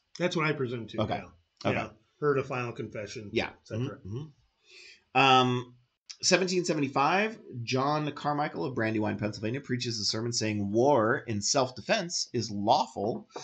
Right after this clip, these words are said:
Speaker 2: Uh, sermons of this character helped form American opinion at the time of its Revolutionary War. So, uh, prepping for
Speaker 1: Yeah.
Speaker 2: that. Uh, eighteen eighty-three, death of,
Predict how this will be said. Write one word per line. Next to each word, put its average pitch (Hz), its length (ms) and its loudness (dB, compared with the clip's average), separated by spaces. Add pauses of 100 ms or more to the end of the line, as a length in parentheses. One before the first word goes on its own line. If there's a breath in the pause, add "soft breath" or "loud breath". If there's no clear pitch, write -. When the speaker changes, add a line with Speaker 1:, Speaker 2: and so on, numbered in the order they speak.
(280 loud breath)
Speaker 2:
Uh, 104 220 2
sermons 117 340 4
of 107 100 0
this 104 180 2
character 101 360 0
helped 101 260 -2
form 104 340 -2
American 104 360 0
opinion 101 380 -2
at - 160 -10
the - 60 -10
time 98 340 -6
of 90 100 -12
its 95 140 -14
Revolutionary 95 840 -6
War. 92 420 -6
So, 90 380 -6 (440 loud breath)
uh, 90 460 -4 (100)
prepping 95 480 -4
for 85 420 -6
Speaker 1:
Yeah. 233 240 -2 (200)
Speaker 2:
that. - 320 -4 (720 loud breath)
Uh, 120 420 6
eighteen 160 400 4
eighty-three, 143 680 2
death 143 400 2
of, 113 320 4